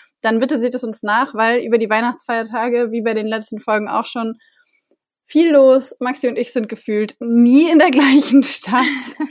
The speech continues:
Speaker 1: Und, äh, versuchen immer irgendwelche abenteuerlichen Remote-Online-Aufnahmen in irgendwelchen Hinterzimmern, in denen wir uns dann abseits der Familie verkriechen.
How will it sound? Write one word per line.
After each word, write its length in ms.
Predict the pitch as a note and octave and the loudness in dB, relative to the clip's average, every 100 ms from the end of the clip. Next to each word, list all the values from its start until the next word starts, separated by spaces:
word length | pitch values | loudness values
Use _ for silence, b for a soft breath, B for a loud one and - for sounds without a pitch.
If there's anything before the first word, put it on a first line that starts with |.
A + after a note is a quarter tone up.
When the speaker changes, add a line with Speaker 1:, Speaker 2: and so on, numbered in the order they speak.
| F#4 - - F#4+ D#4+ B B B A#5 B B E4 - | -6 -8 -12 -18 -18 B B B -10 B B -12 -2
Speaker 1:
Und, 420 | A#3+ A#3+ A#3+ - | 2 2 0 0
äh, 340 | - A#3+ A#3 A#3 | 0 4 4 2
versuchen 360 | B3 B3 C4 | 0 0 0
immer 180 | B3 A#3 | 2 2
irgendwelche 540 | A#3 A#3+ A#3+ C4+ A#3 | 2 0 0 2 0
abenteuerlichen 1200 | A3+ A#3+ B3+ B3 C#4 A#3 A#3 A#3+ A#3+ B3 A#3 A#3 | 2 2 0 0 2 2 4 2 0 0 0 0
Remote-Online-Aufnahmen 2000 | A#3+ A3+ A3+ A3 G#3+ A#3+ A#3+ - A3+ A#3+ A3 A3+ - A3 A#3 B3 G#3+ G#3 G#3+ A3 A3 - | -2 -2 0 2 2 2 0 -2 -2 0 -2 -4 -4 -6 -6 -6 -4 -4 -4 -6 -8 -6
in 140 | A3+ | -4
irgendwelchen 500 | - A3 A3 A3+ A3+ | -2 -4 -6 -6 -6
Hinterzimmern, 680 | F#3+ A3 A3 F3+ A#3+ F#3+ F#3+ | -4 -2 -2 -2 -2 -2 -2
in 140 | G3 G3 | -4 -4
denen 200 | G3+ F#3+ | -4 -2
wir 100 | F#3+ | -4
uns 200 | G#3 - | -4 -4
dann 200 | F#3+ F#3 | -4 -4
abseits 420 | F#3+ - F3+ - | -6 -2 -4 -2
der 120 | F#3 | -6
Familie 420 | - F#3 F#3 D#3+ | -4 -8 -8 -10
verkriechen. 640 | - F#3 - G3+ F3 - | -12 -14 -8 -6 -8 -14